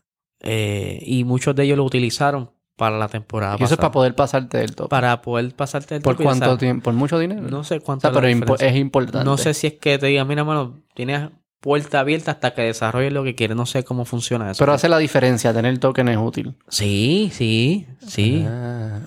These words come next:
Speaker 2: ¿y
Speaker 1: Y ya.
Speaker 2: quién no gastó los to-, McLaren no gastó sus tokens?
Speaker 1: McLaren no recuerdo si los gastó. Para mí que sí.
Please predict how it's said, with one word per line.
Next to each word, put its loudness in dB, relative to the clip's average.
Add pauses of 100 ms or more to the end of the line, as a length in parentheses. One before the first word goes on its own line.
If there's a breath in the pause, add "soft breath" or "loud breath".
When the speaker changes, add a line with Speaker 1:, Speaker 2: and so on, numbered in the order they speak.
Speaker 2:
¿y 2
Speaker 1:
Y 4
ya. 2
Speaker 2:
quién 4
no 4
gastó 2
los 2
to-, -6
McLaren 4
no 4
gastó 0
sus -8
tokens? -8
Speaker 1:
McLaren -2
no -2
recuerdo 0
si -2
los -2
gastó. 0 (600 soft breath)
Para 4
mí 2
que 2
sí. -2